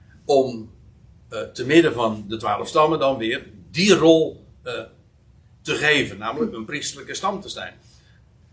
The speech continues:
En zo is uitverkiezing altijd. Uitverkiezing, God kiest uit. En dat is exclusief. Exclusief betekent uitsluitend. Dat wil zeggen, eh, het, eh, de een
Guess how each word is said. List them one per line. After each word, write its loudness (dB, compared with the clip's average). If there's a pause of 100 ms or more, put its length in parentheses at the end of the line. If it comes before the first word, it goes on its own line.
(180)
En 2 (200)
zo 6
is 0
uitverkiezing 0
altijd. 0 (220)
Uitverkiezing, 0
God 0
kiest -4
uit. 4
En -2
dat 2
is -2
exclusief. -6 (420)
Exclusief -8
betekent -8
uitsluitend. -8 (1600)
Dat -8
wil -4
zeggen, -2 (240)
eh, -2 (380)
het, -6
eh, 4 (680)
de -2
een 4